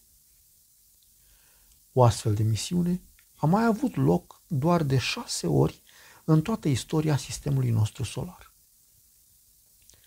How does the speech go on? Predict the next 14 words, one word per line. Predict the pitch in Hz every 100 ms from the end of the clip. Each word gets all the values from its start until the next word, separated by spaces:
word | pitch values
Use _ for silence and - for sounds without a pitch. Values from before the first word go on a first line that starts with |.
| _ _ _ _ _ _
El | - 170
s-a | 208 -
întrupat | 180 156 135 - 165
pe | - 143
pământ | 117 131 139 - _
temporar, | - 165 160 175 - - - _ _ _ _ _ _
ca | - 120
ființă | - 170 185 -
de | 123 120
rang | 139 170 156
superior, | - 143 123 107 123 120 - _ _ _ _ _ _ _ _ _ _
preot | - 226 170 - - _ _ _ _
al | - 131
planetei. | - 127 120 - -